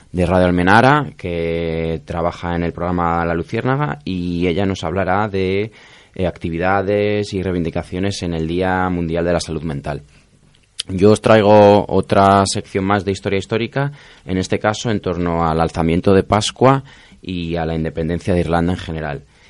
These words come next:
Y por último, pues por si no tenéis nada que hacer este fin de semana, vamos a,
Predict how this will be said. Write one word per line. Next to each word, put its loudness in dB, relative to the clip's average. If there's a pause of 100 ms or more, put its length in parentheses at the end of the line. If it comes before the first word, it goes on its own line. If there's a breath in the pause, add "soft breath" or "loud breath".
(220 soft breath)
Y -4
por -2
último, 2
pues 0
por -8
si -10
no -6
tenéis -2
nada -2
que -4
hacer -6
este -6
fin -6
de -4
semana, -2
vamos 0
a, -4